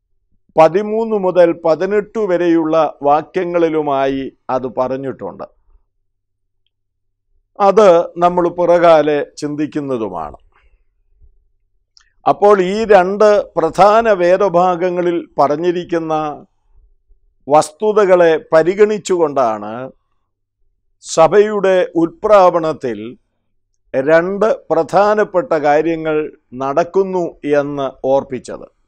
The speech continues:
അതിൽ ഒന്നാമത് മരിച്ച വിശുദ്ധന്മാരുടെ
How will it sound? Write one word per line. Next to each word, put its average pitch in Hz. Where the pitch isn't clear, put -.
അതിൽ 160
ഒന്നാമത് 175
മരിച്ച 165
വിശുദ്ധന്മാരുടെ 147